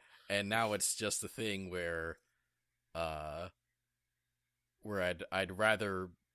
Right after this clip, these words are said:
Speaker 2: be able to nominate twelve months worth of games than thirteen.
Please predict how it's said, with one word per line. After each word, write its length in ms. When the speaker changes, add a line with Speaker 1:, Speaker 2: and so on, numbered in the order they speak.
Speaker 2:
be 140
able 260
to 60
nominate 480
twelve 600
months 320
worth 280
of 100
games 280
than 200
thirteen. 720